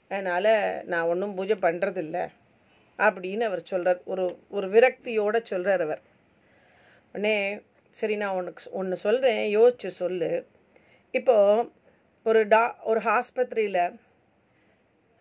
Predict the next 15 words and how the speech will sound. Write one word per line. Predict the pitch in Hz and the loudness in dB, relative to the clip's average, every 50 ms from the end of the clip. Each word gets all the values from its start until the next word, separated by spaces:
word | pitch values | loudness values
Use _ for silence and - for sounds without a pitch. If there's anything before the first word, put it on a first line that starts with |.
| _ _ _ _ _ _ _ - - | _ _ _ _ _ _ _ -8 -2
நிறைய | 254 262 262 277 285 294 311 330 359 330 294 254 | 0 0 2 2 0 0 2 6 6 6 6 6
நோயாளிகள் | 247 240 240 247 254 262 262 247 240 220 214 196 214 254 269 | 2 0 0 2 4 4 4 4 4 2 0 -4 -6 -8 -6
வருவா. | 240 202 196 202 202 196 - _ _ _ _ _ _ _ _ _ _ - | -6 -8 -6 -6 -8 -10 -12 _ _ _ _ _ _ _ _ _ _ -12
பெரியவா | 208 202 214 220 214 208 208 - | -12 -8 -4 -2 -4 -4 -4 -8
சொல்றார் | 202 196 196 214 220 190 - | -12 -10 -6 -4 -4 -4 -4
அவருக்கு. | - 175 170 170 170 165 165 - - _ _ _ _ _ _ _ _ _ _ _ _ _ _ _ _ _ _ _ _ _ _ _ _ _ _ _ _ - | -6 -10 -8 -8 -10 -10 -12 -16 -20 _ _ _ _ _ _ _ _ _ _ _ _ _ _ _ _ _ _ _ _ _ _ _ _ _ _ _ _ -2
ஒரு | - 285 277 269 262 254 - | 4 6 8 8 8 6 4
காய்ச்சல்னு | 269 247 247 269 247 - 294 269 254 262 277 302 | 2 2 2 0 0 -2 -2 -2 -2 -2 -4 -6
ஒருத்த | 285 226 233 226 | -6 -4 -4 -2
வருவான், | 220 214 208 196 202 196 196 208 - - _ _ _ _ _ _ _ _ _ - | -4 -4 -4 -4 -6 -6 -6 -6 -10 -14 _ _ _ _ _ _ _ _ _ 2
பல்வலின்னு | 247 247 262 277 277 285 262 240 226 226 240 269 269 | 4 4 4 2 0 -2 -2 -2 -4 -8 -6 -6 -6
ஒருத்த | 240 247 208 196 | -6 -6 -6 -4
வருவான், | 185 180 180 175 175 175 180 190 - _ _ _ _ _ _ _ _ _ _ _ _ _ _ _ _ - | -4 -4 -4 -4 -4 -6 -6 -8 -14 _ _ _ _ _ _ _ _ _ _ _ _ _ _ _ _ -6
பாம்பு | 226 233 269 311 339 339 359 320 | -4 -2 0 -2 -2 -2 0 4
கடிச்சு | 277 254 226 226 226 - 311 311 285 220 208 208 214 226 | 4 4 4 4 -2 -6 -6 -2 -2 0 0 -2 -4 -6